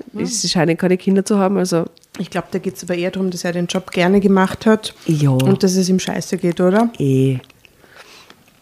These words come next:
Speaker 2: Aber das, dass er sich dann hinsetzt und beim Küchentisch die Hände auf seine legt und so, das hat schon so eine Heimatfilmästhetik, finde ich, die
Speaker 1: Ja, voll.
Speaker 3: Nein, das spiegelt total ihre liebevolle Ehe.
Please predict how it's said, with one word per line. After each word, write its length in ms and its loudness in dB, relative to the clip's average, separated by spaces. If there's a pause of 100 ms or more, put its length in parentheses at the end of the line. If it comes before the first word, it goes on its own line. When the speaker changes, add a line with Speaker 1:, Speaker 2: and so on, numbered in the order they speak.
(320)
Speaker 2:
Aber 180 2
das, 160 0
dass 180 0
er 80 -2
sich 100 -4
dann 140 -4
hinsetzt 720 -2
und 160 -4
beim 180 -2
Küchentisch 640 -6
die 100 0
Hände 380 0
auf 80 -6
seine 380 0
legt 360 -2
und 80 -2
so, 180 -2 (340)
das 160 -2
hat 180 -2
schon 140 -2
so 140 -2
eine 100 0
Heimatfilmästhetik, 1120 -4
finde 260 -8
ich, 40 -10
die 80 -6
Speaker 1:
Ja, 160 0
voll. 280 -8 (200)
Speaker 3:
Nein, 560 -2 (180)
das 120 -8
spiegelt 340 -4
total 380 -2
ihre 160 -2
liebevolle 500 -6
Ehe. 320 -4